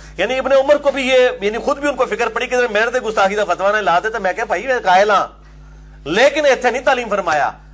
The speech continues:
ठीक है, अब लगाएं फतवा जरा इब्ने उमर के ऊपर कि जी, मतलब, वो अगर दुरूशी भी पढ़ा, को गुनाह का काम किया, तो इब्ने उमर को भी जवाब दें।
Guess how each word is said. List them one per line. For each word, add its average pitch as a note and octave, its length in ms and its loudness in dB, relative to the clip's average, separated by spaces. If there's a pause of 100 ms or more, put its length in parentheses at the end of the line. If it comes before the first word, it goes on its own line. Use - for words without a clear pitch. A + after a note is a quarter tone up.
(600)
ठीक - 120 -20
है, - 180 -20
अब F#3+ 220 0
लगाएं G3 220 -2
फतवा G#3+ 300 -4
जरा G3+ 180 -2
इब्ने F#3+ 180 -4
उमर F#3 220 -4
के F3+ 100 -10
ऊपर F#3 160 -10 (600)
कि A3+ 100 -8
जी, B3+ 320 -4
मतलब, A#3 340 -6
वो B3 140 -2
अगर A3+ 300 0
दुरूशी C4+ 360 -2
भी C#4+ 60 -2
पढ़ा, B3+ 240 2
को B3+ 80 0
गुनाह A3+ 240 2
का D4 100 2
काम B3+ 260 -2
किया, A#3 220 -6 (840)
तो D#3+ 80 -4
इब्ने D#3 160 -2
उमर F#3 200 -2
को A3+ 80 -4
भी A3+ 100 -10
जवाब F#3+ 240 2
दें। F#3+ 160 -8